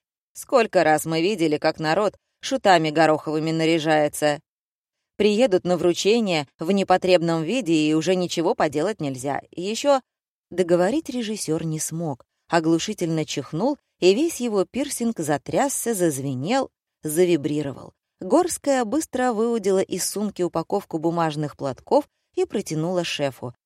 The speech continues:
Я воспользовалась возникшей паузой. У нас были другие планы насчет артистов. Мы думали о солистке Караедко и группе «Атомные зайцы».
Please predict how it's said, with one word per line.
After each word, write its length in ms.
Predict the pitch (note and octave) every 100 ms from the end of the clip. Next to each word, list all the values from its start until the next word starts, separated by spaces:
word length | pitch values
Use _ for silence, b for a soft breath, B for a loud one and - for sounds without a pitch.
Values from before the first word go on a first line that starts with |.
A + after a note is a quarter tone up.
| _
Я 220 | A3+ D4 F4+
воспользовалась 840 | D#4 - A#3 C4 B3+ B3 B3+ A#3+
возникшей 560 | F3 D#3 D3+ C#3 - D#3
паузой. 580 | D3+ C#3 B2+ B2 B2 - _ _ _ _ _ _ _ _ -
У 100 | A#3
нас 300 | A3+ A3+ G3
были 200 | G#3+ A3
другие 380 | G#3 A3 C#4 F4
планы 320 | G#3+ E3+ D#3
насчет 320 | D3+ - D#3+
артистов. 500 | F3+ - E3+ - C#3+ - _ -
Мы 180 | A3+ G#3+
думали 400 | G#3 C#4+ A3 F#3+
о 140 | F#3
солистке 540 | F3 E3+ F#3 B3 - G#3
Караедко 580 | F#3+ E3+ D#3 - - D#4
и 140 | A3+
группе 500 | D#3+ E3+ C4+ D4+ D4+ _ _ -
«Атомные 540 | G3+ B3+ B3+ C#4 C#4+
зайцы». 560 | F3+ D#3 C#3 - D3